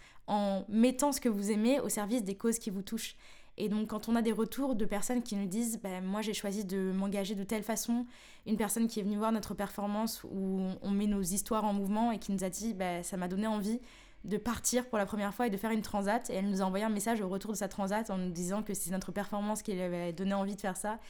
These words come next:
Des personnes qui décident de s'engager dans Stop Hip Hop, dans, dans d'autres, euh, associations et dans d'autres formes de militantisme, mais qui trouvent aussi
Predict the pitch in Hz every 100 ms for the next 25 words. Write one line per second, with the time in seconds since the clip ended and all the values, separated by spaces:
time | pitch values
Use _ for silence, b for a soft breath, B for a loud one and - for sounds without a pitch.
0 | B B - 208 202 202 254 247 185 202
1 | 226 196 170 190 185 208 202 196 233 214
2 | 202 220 208 226 240 233 240 B B B
3 | - 202 196 196 196 196 190 196 190 175
4 | 180 254 - 240 208 196 190 B B B
5 | 196 226 226 233 214 - 247 254 190 190
6 | 185 185 185 180 - - - 196 262 254
7 | 233 226 220 214 196 196 196 262 262 -
8 | 208 202 - - - 285 233 - 247 311